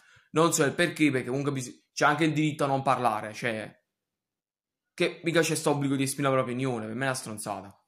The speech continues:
Però non è questo l'argomento del video. Per me questo ammutilamento che hanno fatto i giocatori è una cosa vergognosa, è una cosa ridicola.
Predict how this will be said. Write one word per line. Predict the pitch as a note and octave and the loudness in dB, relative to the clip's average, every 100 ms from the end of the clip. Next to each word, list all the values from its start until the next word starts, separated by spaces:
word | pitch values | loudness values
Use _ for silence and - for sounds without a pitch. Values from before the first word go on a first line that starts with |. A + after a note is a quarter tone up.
| _ | _
Però | C#3 | 0
non | C#3 | 2
è | C#3 | 0
questo | C3+ A#2+ A2 | -2 -4 -6
l'argomento | A2 A2 G#2+ | -6 -6 -8
del | G#2+ G#2+ | -10 -12
video. | G2+ F#2+ G#2 G2 _ _ _ _ _ _ - | -12 -12 -12 -14 _ _ _ _ _ _ -2
Per | C#3+ | 2
me | D3 F3+ | 2 2
questo | F3+ E3+ D3+ | 2 0 0
ammutilamento | C#3 C3 C#3 E3 E3+ | -2 -2 0 0 2
che | |
hanno | D#3 | 0
fatto | C#3 C3+ | 0 -4
i | B2+ | -6
giocatori | A#2+ A#2+ C3 D#3 | -4 -2 0 2
è | C3+ | 2
una | |
cosa | C3 C#3+ | 2 0
vergognosa, | C3+ C#3+ C#3 C#3 B2 A2 G#2 G#2+ - _ _ | 0 0 0 0 -2 -4 -6 -8 -10 _ _
è | - | -6
una | C3+ C3 | 0 0
cosa | D3+ E3 | 2 0
ridicola. | C#3 C3 B2+ A#2 A2 G#2 | 0 -2 -4 -6 -6 -6